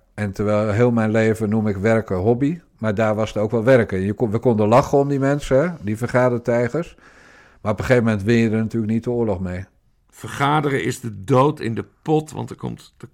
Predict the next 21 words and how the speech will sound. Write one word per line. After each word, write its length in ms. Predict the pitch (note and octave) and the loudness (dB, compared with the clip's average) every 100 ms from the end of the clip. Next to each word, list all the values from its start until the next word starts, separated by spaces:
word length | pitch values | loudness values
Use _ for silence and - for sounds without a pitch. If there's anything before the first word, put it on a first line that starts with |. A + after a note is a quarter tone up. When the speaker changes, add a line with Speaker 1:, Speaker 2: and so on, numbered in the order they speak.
| _ - | _ -20
Speaker 2:
er 100 | - | -14
komt 280 | - A2 | -12 -10
alleen 280 | A2 A#2 B2+ | -6 -4 -4
maar 140 | C3 - | -6 -8
ellende 600 | B2 G#2+ A2+ A2+ A2 F#2+ | -6 -4 -4 -4 -6 -8
uit. 200 | D#2 - - _ - | -10 -14 -20 _ -6
Speaker 1:
Zoals 280 | - B2+ B2 | 2 2 4
een 200 | D3 D#3+ | 2 4
van 140 | C#3+ | 2
mijn 200 | C3+ A#2 | 2 2
leermeesters, 640 | B2+ D#3 C#3+ C3+ B2+ A2+ B2+ | 4 2 2 0 0 -4 2
Jan 260 | C3 C#3 | 2 4
D. 60 | C3+ C3 A2+ | 6 6 4
Zwart, 340 | - D3+ D3+ | 2 2 0
altijd 320 | A2+ A#2 A2+ | -4 -4 -6
zei, 360 | - B2 D3 F3+ - | -2 0 0 -2 -6
dus 360 | F#2 G#2 - | -2 -2 -2
de 80 | G2+ | -4
echte 320 | G2+ - C3+ | -4 -2 0
Jan 220 | B2+ | 0
D, 60 | B2 | 0